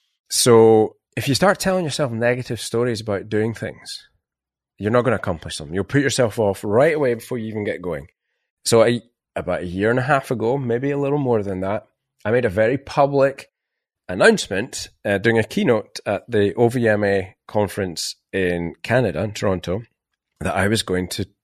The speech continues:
make it my objective to compete as a member of Team G B in the age group squad at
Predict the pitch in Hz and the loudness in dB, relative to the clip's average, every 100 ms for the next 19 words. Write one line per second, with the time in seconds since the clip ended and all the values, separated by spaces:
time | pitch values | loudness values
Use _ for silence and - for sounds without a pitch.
0 | _ - 101 - 110 113 123 104 95 - | _ 0 0 0 0 2 2 2 -2 -2
1 | 87 90 - _ _ _ _ _ _ - | -6 -8 -10 _ _ _ _ _ _ -8
2 | - 139 135 - 143 - 92 90 - - | -2 2 0 0 -2 0 -4 -4 -8 -12
3 | _ _ - 92 98 95 101 101 98 92 | _ _ -2 2 4 4 4 4 2 2
4 | - 151 139 101 92 90 90 90 - _ | 0 0 0 0 -4 -2 -2 -4 -8 _
5 | _ - 85 87 - 165 - - 85 - | _ -8 -6 -4 -2 -2 -2 -8 -8 -8
6 | - 85 87 85 - _ _ - 87 - | -6 -2 -2 -4 -10 _ _ -8 -8 -8
7 | - | -16